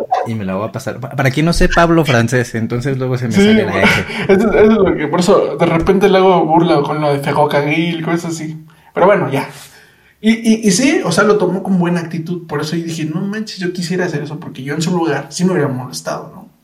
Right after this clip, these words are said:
Speaker 2: Pero es eso, sacarle las cosas buenas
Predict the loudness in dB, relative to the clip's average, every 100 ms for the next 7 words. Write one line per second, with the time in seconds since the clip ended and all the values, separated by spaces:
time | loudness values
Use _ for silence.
0 | _ _ _ _ _ -20 _ -8 -6 -6
1 | -12 _ _ _ _ _ _ -10 0 2
2 | 2 0 0 0 -8 -18 -20 _ -8 -6
3 | -6 -6 -4 -4 -6 -10 -10 -6 -6 -6
4 | -8 -10 -4 -2 -2 -6 -12 -18 _